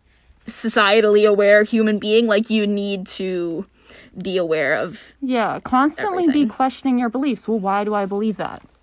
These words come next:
Speaker 2: What, what made me think that? Am I thinking this for myself? Is someone else telling this to me? Constantly be questioning your beliefs.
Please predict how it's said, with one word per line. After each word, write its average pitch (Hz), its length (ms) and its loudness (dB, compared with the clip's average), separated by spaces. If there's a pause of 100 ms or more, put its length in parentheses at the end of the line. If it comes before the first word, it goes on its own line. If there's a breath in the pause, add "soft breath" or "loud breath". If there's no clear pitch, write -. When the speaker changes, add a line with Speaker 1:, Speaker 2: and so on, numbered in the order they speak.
(160)
Speaker 2:
What, 247 260 -2
what 233 220 0
made 240 360 0
me 247 200 2
think 277 300 -2
that? 175 240 0
Am 190 100 -4
I 202 140 0
thinking 208 300 -6
this 196 140 -6
for 208 120 -4
myself? 247 560 2
Is - 120 -2
someone 202 240 -2
else 190 180 -2
telling 208 340 -2
this 285 180 -2
to - 100 -8
me? 330 260 -2
Constantly 320 640 -4
be 277 140 2
questioning 262 420 0
your 247 120 2
beliefs. 214 340 -2